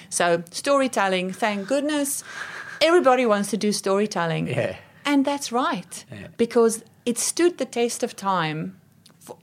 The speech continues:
Speaker 1: always, people have used that. So we should be using storytelling. And by, by communicating, I agree wholeheartedly with what you say.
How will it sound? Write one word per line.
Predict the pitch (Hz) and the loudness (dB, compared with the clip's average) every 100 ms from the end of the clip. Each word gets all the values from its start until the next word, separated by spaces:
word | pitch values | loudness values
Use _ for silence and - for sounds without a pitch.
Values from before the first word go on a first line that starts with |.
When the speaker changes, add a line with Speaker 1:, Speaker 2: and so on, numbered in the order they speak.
| _ | _
Speaker 1:
always, | 247 285 320 262 180 - - | 4 6 6 6 0 -4 -10
people | - 214 190 | -4 -2 0
have | 170 170 165 | 0 -4 -4
used | 170 170 170 - | -4 -4 -4 -4
that. | - - | -6 -6
So | - 175 165 - | -4 -2 -2 -4
we | 208 208 | -4 0
should | - 269 240 | 0 0 -2
be | 196 | -4
using | 185 170 175 | -4 -4 -6
storytelling. | 165 170 165 160 160 - 139 - - - - - | -6 -2 -2 -2 -4 -6 -6 -10 -16 -20 -18 -4
And | 214 208 | 0 0
by, | 202 196 - | 0 -2 -6
by | 185 190 | -4 -4
communicating, | 190 190 214 285 285 180 165 165 170 165 185 - - - | -4 -2 0 0 -2 -2 -2 -4 -4 -6 -6 -12 -16 -4
I | 208 208 | -2 -2
agree | 214 180 202 220 226 - | -8 -4 -2 0 -2 -6
wholeheartedly | - 196 220 208 180 175 170 175 | -2 2 2 2 -2 -2 -6 -8
with | 170 165 | -8 -6
what | 170 165 | -8 -6
you | 180 | -10
say. | 175 170 160 170 | -4 -4 -4 -6